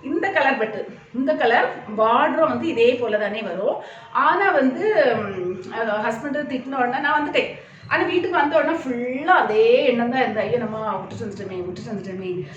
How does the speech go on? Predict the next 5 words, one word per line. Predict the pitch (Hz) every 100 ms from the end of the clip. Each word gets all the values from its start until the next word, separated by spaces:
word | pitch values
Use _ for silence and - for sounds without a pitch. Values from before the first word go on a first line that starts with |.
| 147
அப்படின்னு | 202 214 214
இருந்து. | 196 170 -
அதுக்கப்புறமா | 202 220 247 254 254 220 208 262 254 202 202 143 -
நமக்கு | 202 247 247 233
வந்து | 202 247 262 220